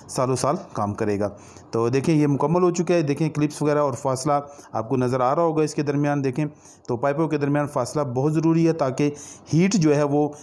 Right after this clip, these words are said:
इन पाइपों की इंसुलेशन को ख़राब ना कर सके। तो और ये बहुत ज़रूरी होगी और इंसुलेशन जो है वो अच्छी वाली यूज़ करें।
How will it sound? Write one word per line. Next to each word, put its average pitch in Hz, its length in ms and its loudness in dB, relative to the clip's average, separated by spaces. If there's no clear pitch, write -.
इन 143 100 0
पाइपों 143 360 0
की 160 240 0
इंसुलेशन 151 500 0
को 175 200 0
ख़राब 143 560 -2
ना 180 80 2
कर 175 120 0
सके। 170 340 0
तो 127 140 0
और 135 180 0
ये 147 140 4
बहुत 160 340 2
ज़रूरी 143 320 2
होगी 180 200 4
और 170 180 2
इंसुलेशन 165 500 2
जो 165 100 4
है 160 80 4
वो 185 260 0
अच्छी 165 200 0
वाली 147 160 4
यूज़ 113 240 0
करें। 90 200 -4